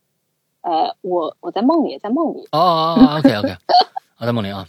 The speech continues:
Speaker 1: 哎，这回没，哎，这回没人敲我门，这门自己开了。
Speaker 2: 嗯。
Speaker 1: 开了之后呢，就坐着我的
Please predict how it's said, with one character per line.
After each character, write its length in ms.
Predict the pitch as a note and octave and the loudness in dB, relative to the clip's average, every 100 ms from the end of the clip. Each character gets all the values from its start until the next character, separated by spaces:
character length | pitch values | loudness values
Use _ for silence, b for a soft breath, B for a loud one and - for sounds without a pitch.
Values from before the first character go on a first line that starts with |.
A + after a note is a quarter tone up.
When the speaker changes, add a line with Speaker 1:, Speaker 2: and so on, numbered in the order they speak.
| - | 0
Speaker 1:
哎， 160 | A3 | 2
这 160 | A#3 C4 | 4 2
回 160 | C4 | 4
没， 120 | G#3 F3+ - | 0 -4 -10
哎， 200 | F#3+ E3 | -8 -8
这 140 | - G#3 | -4 -2
回 100 | F3+ | -2
没 120 | F3 | 0
人 160 | G3 A3 | 0 -2
敲 200 | - G#3 | -2 -2
我 140 | D#3+ | -2
门， 320 | D#3+ E3 - | -4 -8 -8
这 60 | - | -8
门 180 | F#3 G3+ | -6 -6
自 120 | - | -6
己 80 | F#3+ _ | -8 _
开 120 | G#3+ | -4
了。 100 | G#3 - _ | -4 -8 _
Speaker 2:
嗯。 260 | A#2+ G#2+ F2+ _ _ | -6 -6 -8 _ _
Speaker 1:
开 100 | - | 0
了 120 | D4+ C4+ | 0 2
之 100 | D4 | 2
后 220 | D4 B3+ | 2 2
呢， 280 | F#3+ F#3 G3 _ _ _ | 0 -2 -4 _ _ _
就 160 | - A3+ | -2 -2
坐 340 | A3 C4 G#3 | 0 4 4
着 500 | F3+ E3+ D#3 D3+ - - _ | 4 0 -2 -4 -8 -16 _
我 220 | - - F4 | -10 -8 -4
的 500 | E3+ - E4 E4 | 0 2 2 -2